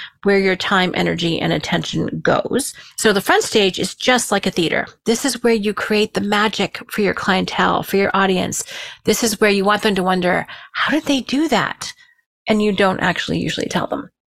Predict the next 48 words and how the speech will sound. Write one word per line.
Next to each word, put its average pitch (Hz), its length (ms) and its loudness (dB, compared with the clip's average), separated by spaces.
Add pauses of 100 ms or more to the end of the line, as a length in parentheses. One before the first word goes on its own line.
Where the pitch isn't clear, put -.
(320)
So 185 380 4
aspects 233 440 0
of 220 140 2
the 196 100 2
front 180 220 -2
stage 262 460 2
are 185 220 2
creating 175 320 0
a 165 40 2
unique 180 260 -4
experience 302 440 0
for 277 100 -2
people. 254 540 2 (340)
It's - 160 -4
your 165 80 0
packaging 233 720 0
and 170 160 -2
your 160 100 -2
branding, 214 840 0
like, 175 340 -6 (240)
who - 140 0
you 233 220 4
are 196 280 4
as 185 140 0
a 180 100 0 (120)
company 185 400 -2
persona. 190 680 0 (520)
And 247 140 4
then 277 140 2
your 320 100 2
value 285 240 2
creation, 170 460 -4
the 190 100 -4
difference 226 440 0
that - 160 2
you 220 160 2
make 208 280 2
in 202 140 -2
other 196 240 0
people's 180 640 0
lives 180 540 2
and 180 240 0
their 180 140 0
businesses 247 640 2
and 196 120 -4
their 156 100 -4
futures 214 640 0
and 175 260 -4